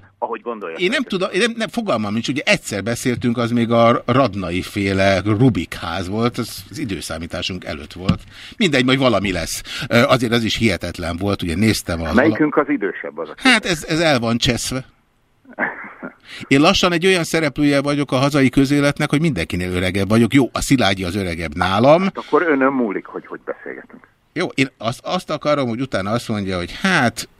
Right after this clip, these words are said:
Speaker 2: kínos volt, meg egyéb, de én ezt a jövő héten szeretném folytatni, tehát
Speaker 1: Hát
Speaker 2: rossz,
Speaker 1: akkor most
Speaker 2: rossz.
Speaker 1: maradjunk a tegeződésnél, és
Speaker 2: Jó.
Speaker 1: akkor folytatjuk a...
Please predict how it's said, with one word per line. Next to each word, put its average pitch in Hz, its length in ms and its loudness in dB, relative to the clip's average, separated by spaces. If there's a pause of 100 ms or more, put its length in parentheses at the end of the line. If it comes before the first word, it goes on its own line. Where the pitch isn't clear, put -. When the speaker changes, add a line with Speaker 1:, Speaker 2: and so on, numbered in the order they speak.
Speaker 2:
kínos 110 420 0
volt, 92 220 -6
meg 85 160 -10
egyéb, 104 340 2
de 90 160 -2
én 104 200 0
ezt 87 140 -4
a 85 40 -2
jövő 87 240 2
héten 82 300 2
szeretném 80 420 0
folytatni, 85 600 -2
tehát 90 220 -2
Speaker 1:
Hát - 680 -2
Speaker 2:
rossz, - 80 0
Speaker 1:
akkor 117 180 0
most 147 160 0
Speaker 2:
rossz. 185 100 4
Speaker 1:
maradjunk 123 300 -2
a 113 40 -10
tegeződésnél, 127 840 -8
és - 60 -16
Speaker 2:
Jó. 180 60 -8
Speaker 1:
akkor 120 120 -8
folytatjuk - 440 -10
a... 98 60 -8